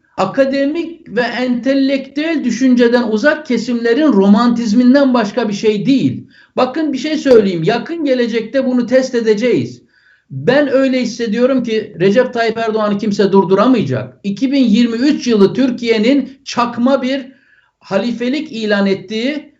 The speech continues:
bir monarşi ilan ettiği,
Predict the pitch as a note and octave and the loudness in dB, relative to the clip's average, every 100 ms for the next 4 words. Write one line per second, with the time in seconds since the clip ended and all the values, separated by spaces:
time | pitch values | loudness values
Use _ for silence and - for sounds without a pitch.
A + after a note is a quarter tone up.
0 | _ _ _ _ - D4 D#4 - - C#3 | _ _ _ _ 4 4 2 -8 -10 -4
1 | D#3+ G3+ A#3 B3 G3+ D#4 D4+ C4 A3+ G3+ | 0 0 0 -2 -4 -6 -2 0 0 0
2 | F#3+ E3+ - G3+ G#3+ D4+ D4+ - | -2 -4 -2 0 2 0 -6 -14